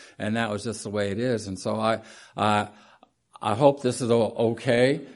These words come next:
Uh, I almost wore jeans. I, we go to a, a, a,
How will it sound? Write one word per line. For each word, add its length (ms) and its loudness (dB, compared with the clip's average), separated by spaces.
Uh, 40 -8
I 260 -4
almost 360 4
wore 220 4
jeans. 280 2
I, 200 8
we 280 2
go 240 6
to 300 2
a, 180 4
a, 20 0
a, 840 -2